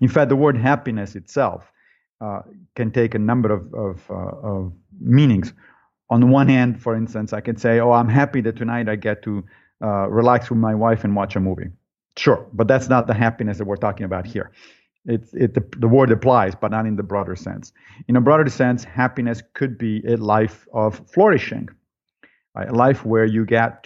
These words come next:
to enjoy the good things about it. Your, your amount of pain and suffering is reduced to a minimum. You pursue your projects, et cetera, et cetera, right?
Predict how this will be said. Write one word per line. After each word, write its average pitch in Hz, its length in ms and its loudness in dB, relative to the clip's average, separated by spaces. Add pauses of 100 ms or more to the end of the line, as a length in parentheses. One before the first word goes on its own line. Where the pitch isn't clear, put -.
to 107 340 -4 (300)
enjoy 135 560 2
the 120 80 -4
good 127 240 -2
things 127 240 2
about 120 240 2
it. 117 180 2
Your, 104 320 -4
your 101 300 -6
amount 113 300 2
of 107 200 -2
pain 120 340 2
and 113 140 0
suffering 110 460 -2
is 95 160 -4
reduced 110 560 -4
to 117 100 -2
a 113 60 2
minimum. 110 600 4 (280)
You 107 100 -2
pursue 120 380 2
your 117 180 4
projects, 110 640 0
et 95 100 -8
cetera, 92 280 -4
et - 100 -14
cetera, - 320 -8
right? - 220 -4